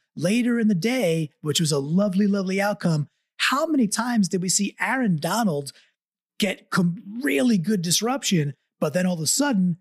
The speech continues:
Sam Darnold had a little escape route and he got out and either made a play downfield or made a play with his feet, which was lovely to watch. But it just, it, every time I saw that, it just reinforced for me that Reed really was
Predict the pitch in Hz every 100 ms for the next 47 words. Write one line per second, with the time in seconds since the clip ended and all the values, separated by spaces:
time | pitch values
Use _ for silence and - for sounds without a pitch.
0 | - - 214 311 226 170 165 175 185 -
1 | 170 214 220 151 156 190 240 - 226 302
2 | - 175 135 - 196 220 196 208 - 254
3 | 185 147 160 147 175 160 - 160 196 196
4 | 233 - 196 220 175 196 208 - 185 202
5 | 185 220 - 302 277 - _ _ - 185
6 | 190 185 160 135 - _ _ _ - -
7 | 269 233 156 131 127 - 175 294 143 -
8 | - _ - 175 151 262 - - 156 -
9 | 202 254 247 208 202 185 - 202 165 233
10 | 190 147 160 151 214 196 - 208 196 -
11 | 156 196 233 185 156 - _ - 160 160
12 | _ 151 165 247 220 185 139 147 240 220
13 | 175 147 214 202 151 139